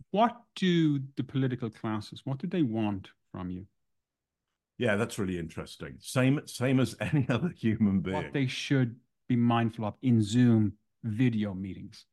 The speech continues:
Speaker 2: Yeah, lovely, lovely. Perception of me and what I need to do to cause your perception of me to be one of confidence. And, and then I'm concerned about how do I get you to go and tell other people? It's like, no, your,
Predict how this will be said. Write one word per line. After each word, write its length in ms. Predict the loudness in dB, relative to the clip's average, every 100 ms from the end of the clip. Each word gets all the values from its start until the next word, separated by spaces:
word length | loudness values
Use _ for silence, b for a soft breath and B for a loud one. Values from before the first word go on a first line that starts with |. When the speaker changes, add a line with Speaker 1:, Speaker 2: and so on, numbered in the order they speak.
| _ 0
Speaker 2:
Yeah, 220 | 4 4
lovely, 320 | 4 2 0 -2
lovely. 300 | -2 -2 -4
Perception 760 | -8 -6 -2 0 -2 -4 0 0
of 160 | 0
me 320 | -4 -4 -6 0
and 160 | 0 2
what 180 | 0 0
I 240 | 0 2
need 300 | 4 2 0
to 120 | -6
do 260 | -2 -2 -2
to 120 | -6
cause 380 | -8 -2 -2 0
your 100 | -4
perception 920 | -4 -6 -4 0 0 0 -6 -4 -4
of 120 | -4
me 360 | -6 -4 -8 -10 B B
to 80 | -4
be 160 | 2 4
one 240 | 4 2
of 160 | 0 -2
confidence. 960 | -2 -2 -2 -6 -8 -8 -10 -12 -12 _ _ b b b b b -2
And, 240 | 4 4 4 -2
and 180 | 4 4
then 760 | 2 2 4 6 4 2 0 -4 b b 0
I'm 120 | 0
concerned 540 | 2 0 0 2 2 2
about 480 | 2 0 0 -4 -20 _ _ _
how 260 | -12 -2 -2
do 120 | 2
I 80 | 0
get 300 | 0 -2 0
you 100 | -2
to 120 | -2
go 280 | 0 2 4
and 120 | 2
tell 340 | 2 -2 0 -2
other 180 | -4 -4
people? 680 | -8 -8 -8 -6 -10 -10 -12
It's 140 | -10
like, 160 | -4 2
no, 320 | 4 4 4
your, 500 | 4 4 4 4